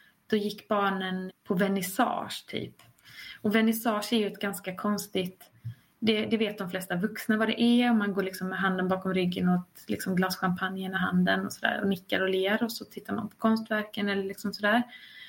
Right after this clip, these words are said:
Och där till exempel, då, då lekte ju vi vuxna i det fallet. Så att barnen fick, de fick leka vernissage helt enkelt. Det, och det är faktiskt någonting, jag, jag har gjort det på jättemånga ställen. Det kommer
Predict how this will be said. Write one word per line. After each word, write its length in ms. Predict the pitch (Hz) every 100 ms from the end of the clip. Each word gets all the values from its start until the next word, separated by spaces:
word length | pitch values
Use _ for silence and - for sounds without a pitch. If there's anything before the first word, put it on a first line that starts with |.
| - - -
Och 120 | 220
där 240 | 226 233
till 140 | 240 254
exempel, 440 | 240 202 - 185
då, 220 | 196 196
då 140 | - 196
lekte 580 | 208 220 208 - -
ju 380 | 220 226 226 220
vi 400 | 180 185 185 180 _ _ -
vuxna 600 | 220 214 - 208 208 247 - _ _ _ _ _ _ _ -
i 40 |
det 140 | 180 180
fallet. 400 | - 196 220 220 -
Så 140 | -
att 100 | 202
barnen 360 | 208 202 190 185
fick, 380 | 196 190 - - _ _ _ _ _ _ _ - -
de 140 | 247
fick 160 | 226 240
leka 320 | 240 208 196
vernissage 800 | 185 185 185 - 160 196 196 - -
helt 180 | 180
enkelt. 360 | 196 185 190 185
Det, 320 | 214 214 214
och 100 | 214
det 240 | 214 226 214
är 60 |
faktiskt 260 | 196 180 -
någonting, 440 | 180 180 190 -
jag, 200 | 185 190
jag 120 | -
har 80 | 196
gjort 260 | 196 180 -
det 180 | 180 180 - -
på 80 |
jättemånga 460 | 180 185 - 175 180
ställen. 340 | - 196 185
Det 80 | 185
kommer 360 | 180 180 175